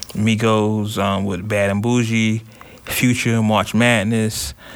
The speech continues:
Uh, Cardi B, Bodak Yellow. Drake started from the bottom.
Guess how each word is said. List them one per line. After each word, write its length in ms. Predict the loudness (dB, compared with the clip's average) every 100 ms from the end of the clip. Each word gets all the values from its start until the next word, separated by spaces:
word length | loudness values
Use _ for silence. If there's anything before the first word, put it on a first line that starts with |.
| -20 -14 -8
Uh, 320 | -6 -4 -6
Cardi 360 | 0 4 4 4
B, 340 | 2 2 2
Bodak 420 | 2 2 2 2
Yellow. 600 | 0 2 2 2 0 -4 -8 -16 -16 -12 -4
Drake 300 | 0 0 0
started 260 | 0 0
from 120 | 0 -2
the 60 |
bottom. 560 | 0 2 4 2 0